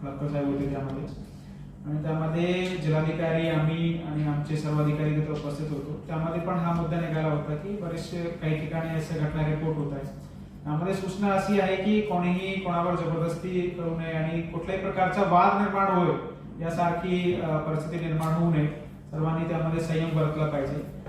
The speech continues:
असं कोणी जबरदस्ती करत असेल तर त्यामध्ये तात्काळ ते पोलिसांना रिपोर्ट करावे, त्यांना तशी समज देता येईल.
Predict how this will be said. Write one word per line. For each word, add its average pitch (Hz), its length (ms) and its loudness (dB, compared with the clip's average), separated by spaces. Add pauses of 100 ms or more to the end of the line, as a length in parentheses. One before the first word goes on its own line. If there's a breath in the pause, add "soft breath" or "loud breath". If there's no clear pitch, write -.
(140)
असं 160 200 -4
कोणी 160 200 2
जबरदस्ती 156 500 4
करत 156 240 2
असेल 156 400 0
तर 160 60 -2
त्यामध्ये 156 540 4
तात्काळ 147 340 0
ते 151 160 -4
पोलिसांना 151 420 -2
रिपोर्ट 151 300 0
करावे, 143 300 2
त्यांना 147 420 -4
तशी 151 120 -4
समज 143 300 -2
देता 139 260 -4
येईल. 131 140 -4